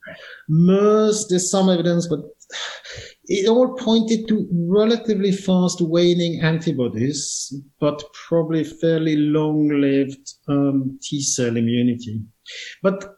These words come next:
I, I think one big problem why this, this discussion was a bit confusing is that when people talk about immunity, they talk about different things.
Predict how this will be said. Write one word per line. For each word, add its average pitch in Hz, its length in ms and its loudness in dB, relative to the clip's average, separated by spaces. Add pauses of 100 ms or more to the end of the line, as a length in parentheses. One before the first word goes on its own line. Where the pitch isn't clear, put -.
I, 196 220 -2
I 196 60 2
think 233 180 2
one 220 560 2 (240)
big 196 160 -2 (100)
problem 165 720 0
why 156 300 2
this, 147 340 -4
this - 800 -6
discussion 180 560 0
was 147 420 -2
a 151 40 -8
bit 151 180 -4
confusing 160 720 0
is 135 220 0
that 147 300 0 (840)
when 170 160 0
people 170 200 2
talk 175 200 2
about 156 240 0
immunity, 156 520 2
they 131 100 0
talk 143 240 -4
about 127 240 -4
different 123 320 -4 (100)
things. 95 720 -4